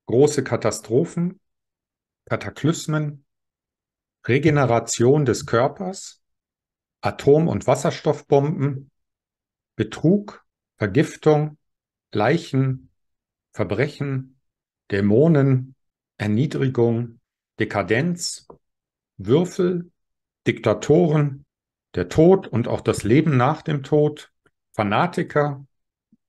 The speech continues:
Hinrichtung durch den elektrischen Stuhl, Evakuierungen, Genitalien, Holocausts, also Brandopfer, Müll,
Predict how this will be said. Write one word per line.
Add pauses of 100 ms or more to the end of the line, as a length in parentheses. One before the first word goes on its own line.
(100)
Hinrichtung
durch
den
elektrischen
Stuhl, (580)
Evakuierungen, (500)
Genitalien, (640)
Holocausts, (200)
also
Brandopfer, (680)
Müll,